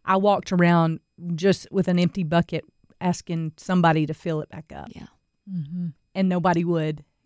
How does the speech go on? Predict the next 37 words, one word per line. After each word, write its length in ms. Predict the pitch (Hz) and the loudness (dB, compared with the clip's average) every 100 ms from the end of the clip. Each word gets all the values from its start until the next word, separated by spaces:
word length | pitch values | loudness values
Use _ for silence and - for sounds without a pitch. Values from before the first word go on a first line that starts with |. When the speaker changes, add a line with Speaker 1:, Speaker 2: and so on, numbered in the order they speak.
| - | -6
Speaker 1:
And 120 | 185 | -4
I 140 | 180 | -2
was 120 | 170 | -2
so 160 | - 180 | -2 -2
frustrated 680 | 165 185 165 - 165 160 156 | -2 -4 -6 -6 -6 -4 -4
and 140 | 156 | -4
mad 360 | 170 170 165 160 | -2 -2 -2 -2
and 120 | 151 - | -4 -6
angry 400 | 170 160 160 156 | -8 -4 -4 -4
that 260 | 151 - - - | -4 -10 -10 -2
nobody 400 | 170 165 170 165 | 2 4 4 2
could 220 | 180 151 | -2 -4
make 180 | 156 - | -6 -6
it 100 | - | -14
better. 360 | - - 156 _ _ _ _ _ 208 | -14 -14 -18 _ _ _ _ _ _
Speaker 3:
Yeah. 60 | - - _ _ _ | -20 -20 _ _ _
Speaker 1:
And 440 | 202 196 180 175 165 - - | 2 4 4 2 -2 -10 -16
there 240 | 165 196 | -2 0
was 140 | 185 175 | 2 0
only 200 | 180 165 | -2 -2
one 180 | 160 | -6
place 300 | 156 165 160 | -8 -12 -14
I 80 | 165 | -14
could 220 | 156 160 | -16 -16
go, 340 | 151 147 143 160 _ 208 208 | -16 -16 -16 -20 _ _ -16
you 120 | 156 | -14
Speaker 2:
Mm-hmm. 80 | 180 | -14
Speaker 1:
know, 100 | 180 - | -18 -16
to 80 | - | -6
get 200 | 165 170 | 0 0
that 180 | 156 - | 0 -6
bucket 300 | 165 156 - | -6 -6 -8
filled 220 | - 73 - | -14 -14 -14
back 260 | - - | -16 -14
up. 280 | - - - | -14 -14 -12
And 120 | 170 165 | -6 -6
so 380 | - 151 156 | -4 -6 -6